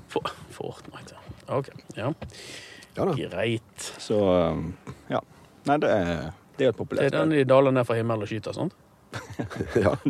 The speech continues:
Speaker 1: Og
Speaker 3: må
Speaker 1: så bygger de
Speaker 3: nei,
Speaker 1: sånne
Speaker 3: du må først dale ned, så kan du skyte.
Speaker 1: Ja, og så bygger de sånn, sånne
Speaker 3: Ja.
Speaker 1: imaginære slott over seg, så de ikke kan bli skutt.
Speaker 3: <laughs>
Speaker 1: Det er det latterligste jeg vet.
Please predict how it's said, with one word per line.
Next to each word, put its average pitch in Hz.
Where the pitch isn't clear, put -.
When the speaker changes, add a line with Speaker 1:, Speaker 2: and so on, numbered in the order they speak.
Speaker 1:
Og 139
Speaker 3:
må 143
Speaker 1:
så 143
bygger 151
de 143
Speaker 3:
nei, 127
Speaker 1:
sånne 139
Speaker 3:
du 135
må 147
først 143
dale 107
ned, 110
så 139
kan 90
du 98
skyte. 110
Speaker 1:
Ja, 165
og 175
så 165
bygger 151
de 131
sånn, 120
sånne 131
Speaker 3:
Ja. 139
Speaker 1:
imaginære 107
slott -
over 117
seg, 113
så 117
de 117
ikke 117
kan 117
bli 117
skutt. -
Speaker 3:
<laughs> -
Speaker 1:
Det 143
er 113
det 101
latterligste -
jeg 95
vet. -